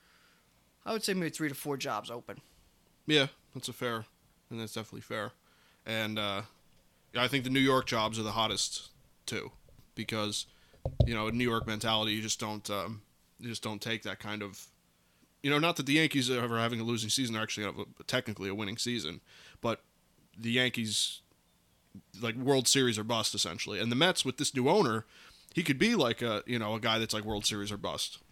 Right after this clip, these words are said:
Speaker 2: And for a lot of Mets fans, it's getting to that point where they, they want to be there.
Speaker 1: Yeah,
Speaker 2: They're
Speaker 1: they have
Speaker 2: th-
Speaker 1: enough talent where they really should be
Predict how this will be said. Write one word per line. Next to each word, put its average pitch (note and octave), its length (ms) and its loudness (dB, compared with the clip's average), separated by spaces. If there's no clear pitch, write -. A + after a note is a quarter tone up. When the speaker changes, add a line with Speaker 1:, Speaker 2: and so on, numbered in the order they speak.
Speaker 2:
And A#2+ 220 -2
for B2+ 140 -2
a B2+ 40 4
lot D3 160 6
of C#3+ 60 2
Mets E3 200 2
fans, B2 240 4
it's A2+ 100 0
getting A#2+ 160 4
to B2 60 6
that A2 140 6
point B2 200 0
where A#2+ 140 0
they, A#2 180 4
they A2+ 300 4
want C#3 280 6
to - 60 -4
be A2 160 0
there. D2+ 220 -6
Speaker 1:
Yeah, D#3 180 -12
Speaker 2:
They're A#3+ 120 0
Speaker 1:
they F3 80 -2
have F3 140 -6
Speaker 2:
th- E3+ 40 -8
Speaker 1:
enough D#3+ 180 -8
talent D3 340 -8
where A#2 100 -10
they C3+ 160 -6
really D3 240 -6
should - 240 -6
be C3+ 260 -6